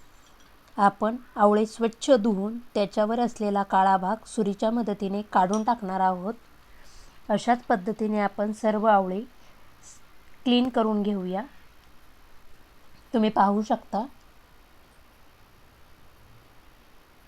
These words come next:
छान असे सर्व आवळे आपले क्लीन झाले. आता गॅसवर एक पातेले ठेवून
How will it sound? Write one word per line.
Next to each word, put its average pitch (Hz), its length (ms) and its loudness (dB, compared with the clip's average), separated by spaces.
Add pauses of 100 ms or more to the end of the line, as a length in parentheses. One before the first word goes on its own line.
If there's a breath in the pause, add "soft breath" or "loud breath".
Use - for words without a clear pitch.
(280)
छान 226 340 4
असे 220 260 0
सर्व 214 300 0
आवळे 202 360 2 (140)
आपले 208 320 -2
क्लीन 208 420 -4
झाले. 220 340 -4 (3750)
आता - 200 0 (100)
गॅसवर 220 480 4
एक 214 200 0 (180)
पातेले 208 440 2
ठेवून 208 360 -6